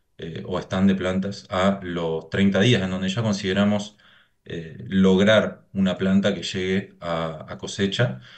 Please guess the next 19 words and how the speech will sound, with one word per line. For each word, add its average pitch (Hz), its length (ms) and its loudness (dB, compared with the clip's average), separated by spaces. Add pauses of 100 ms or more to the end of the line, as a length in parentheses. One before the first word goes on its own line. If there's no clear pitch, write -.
(280)
así 98 220 -2
también 127 240 6
como 110 220 4
verificamos, 98 840 0
eh, 92 200 -2
disminución 98 680 2
de 92 160 2
aborto 87 840 -2
y 87 360 -8
caída 87 400 -4
de 82 140 -6
flores 107 580 2
o 95 100 -4
de 90 120 -2
vainas 98 520 2
en 90 160 -12
periodos 95 300 0
críticos 101 480 -2
cuando 90 420 -4